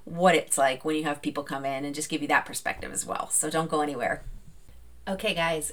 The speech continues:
here we go, as promised. So if you want more information on questions to ask your doctor at a major visit, if you have questions on how to prepare, what, what to pack, <laughs> what to have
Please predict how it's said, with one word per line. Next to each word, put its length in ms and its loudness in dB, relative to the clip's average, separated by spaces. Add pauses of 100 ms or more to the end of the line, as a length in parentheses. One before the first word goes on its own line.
here 220 -6
we 120 0
go, 260 4
as 180 0
promised. 720 -2
So 480 2 (400)
if 180 -4
you 220 -2
want 240 0
more 220 -2
information 720 -2
on 460 -4 (100)
questions 560 -2
to 80 -8
ask 320 -8
your 120 -6
doctor 480 -2
at 120 4
a 20 4
major 640 0 (520)
visit, 560 0
if 200 -4
you 280 -4
have 340 0
questions 400 -6
on 140 -4
how 160 -4
to 160 -8
prepare, 520 -2
what, 220 -4 (440)
what 160 -2
to 60 -4
pack, 540 -6 (120)
<laughs> 120 -2
what 240 2
to 100 0
have 320 2